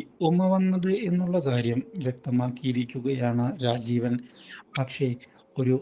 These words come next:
കെയർ ടേക്കറോടുള്ള സമീപനമല്ല കൃഷ്ണയ്ക്കുള്ളത് എന്ന് തുറന്നു പറയുന്ന നമ്മുടെ കാവ്യ എല്ലാം തനിക്ക് മനസ്സിലാകുന്നുണ്ട്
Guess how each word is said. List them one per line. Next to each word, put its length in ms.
കെയർ 280
ടേക്കറോടുള്ള 800
സമീപനമല്ല 840
കൃഷ്ണയ്ക്കുള്ളത് 880
എന്ന് 260
തുറന്നു 420
പറയുന്ന 480
നമ്മുടെ 540
കാവ്യ 400
എല്ലാം 400
തനിക്ക് 480
മനസ്സിലാകുന്നുണ്ട് 1040